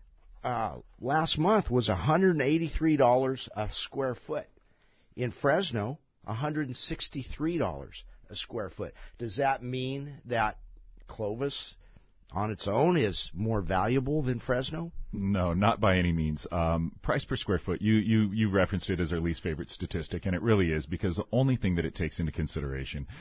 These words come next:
Speaker 2: there's two stats, and it's the sales price and it's the square footage of the home, uh, and there's nothing else that's taken into consideration. Uh,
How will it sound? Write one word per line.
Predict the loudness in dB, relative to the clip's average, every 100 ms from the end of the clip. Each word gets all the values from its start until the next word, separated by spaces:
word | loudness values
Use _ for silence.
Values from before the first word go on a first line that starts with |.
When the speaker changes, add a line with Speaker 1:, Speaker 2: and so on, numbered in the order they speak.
| -10 -2
Speaker 2:
there's | -2 0
two | -2
stats, | -2 -2 -2 -2 -4
and | -2 0
it's | 0 -2
the | -2
sales | 4 4 4
price | 2 2 0
and |
it's | -4 -4
the |
square | -6 -4 -4
footage | -2 -4 -4
of | -4
the | -4
home, | -4 -6 -8 -14 -16 -6
uh, | 0 2 2 2
and | 2 2
there's | 2 2
nothing | 4 4 2 0
else | -2 -4
that's | -8
taken | -6 -4 -4
into | -4
consideration. | -4 -6 -4 -4 -2 -4 -4 -6 -2
Uh, | 0 0 -2